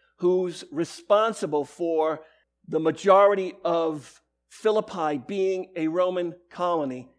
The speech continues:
is called Savior in an inscription,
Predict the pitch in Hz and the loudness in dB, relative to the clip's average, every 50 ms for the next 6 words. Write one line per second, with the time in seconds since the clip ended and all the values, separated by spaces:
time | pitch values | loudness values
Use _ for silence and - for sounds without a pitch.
0 | _ _ 170 160 160 160 156 - - _ _ _ - - - 165 156 156 151 147 | _ _ -4 -2 -2 -2 -4 -8 -16 _ _ _ -16 -6 -2 2 2 2 2 0
1 | 147 - - - _ _ - - - - - 202 196 190 185 160 127 127 123 117 | -2 -6 -10 -20 _ _ -20 -20 -12 -6 -2 0 0 0 0 -2 -4 -6 -8 -8
2 | 113 113 - - _ _ _ _ _ _ _ - 160 143 143 139 131 127 - - | -8 -10 -14 -18 _ _ _ _ _ _ _ -8 -8 -6 -6 -6 -8 -10 -10 -12
3 | 139 123 - - - 110 107 | -12 -12 -12 -14 -16 -20 -20